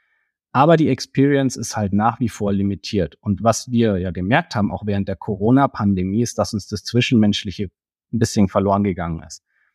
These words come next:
Und wenn du das Ganze jetzt neu denkst, eben in einem dreidimensionalen Umgebung, dann schaffst du wieder diese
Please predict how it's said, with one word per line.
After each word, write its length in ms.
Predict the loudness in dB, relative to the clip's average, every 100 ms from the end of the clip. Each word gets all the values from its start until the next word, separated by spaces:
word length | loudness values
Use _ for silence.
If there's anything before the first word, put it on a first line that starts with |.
| _ _ _
Und 160 | 2 6
wenn 140 | 6
du 80 | 4
das 220 | 0 0
Ganze 340 | 2 2 0
jetzt 360 | -4 -4 -4 0
neu 220 | 2 2
denkst, 380 | 0 -2 -4 -6
eben 160 | -6 -4
in 120 | -2
einem 320 | -2 -2 -2
dreidimensionalen 1040 | 0 2 2 4 2 0 -2 -2 0 -2 -2
Umgebung, 680 | -4 -2 -2 0 0 -2 -2
dann 120 | -4
schaffst 380 | 0 -2 -2 -4
du 80 |
wieder 180 | 0 0
diese 460 | 0 -2 -2 -2